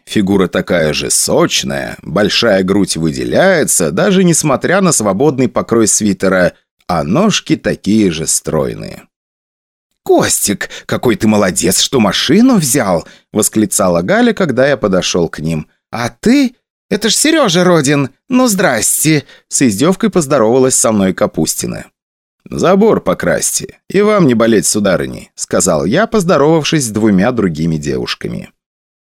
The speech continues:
Не забыла выпускной Галочка.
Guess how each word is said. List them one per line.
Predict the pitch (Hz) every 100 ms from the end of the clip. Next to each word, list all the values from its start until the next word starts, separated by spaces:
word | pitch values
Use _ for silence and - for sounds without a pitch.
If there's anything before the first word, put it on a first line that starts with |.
| -
Не | 180 254
забыла | 240 277 202 156 208 254 254 247
выпускной | 240 233 226 - 226 220 156 113
Галочка. | 123 180 92 71 - - 67 50 -